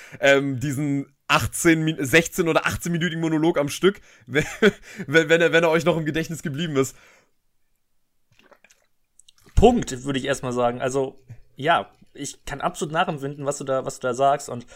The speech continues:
Speaker 2: wenn ein Film das wirklich erreicht, dass du dich hinsetzt und dann recherchierst, hey, was, was geht da eigentlich ab? Was,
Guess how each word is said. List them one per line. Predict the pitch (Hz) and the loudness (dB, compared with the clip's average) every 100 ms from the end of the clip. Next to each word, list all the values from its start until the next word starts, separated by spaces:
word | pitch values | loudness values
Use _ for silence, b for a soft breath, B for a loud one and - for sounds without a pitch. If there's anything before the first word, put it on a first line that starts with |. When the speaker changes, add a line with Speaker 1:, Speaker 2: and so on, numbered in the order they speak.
| b b | b b
Speaker 2:
wenn | 139 | -4
ein | 185 | -4
Film | 175 165 | -4 -4
das | 151 - | -4 -8
wirklich | 160 - | -10 -8
erreicht, | 123 127 123 | -2 -2 -2
dass | - - | -8 -14
du | |
dich | 123 | -8
hinsetzt | 131 151 123 123 - 117 | -6 -6 -4 -4 -6 -14
und | 113 | -8
dann | 110 110 110 - _ | -8 -8 -16 -20 _
recherchierst, | 120 127 117 151 156 127 - | -12 -10 -6 -2 0 -2 -6
hey, | 127 123 | -6 -4
was, | 113 - - - | -4 -6 -12 -12
was | - - | -12 -8
geht | 135 | -4
da | 127 | -2
eigentlich | 120 117 104 | -2 -4 -4
ab? | - - | -4 -4
Was, | 107 - | -8 -8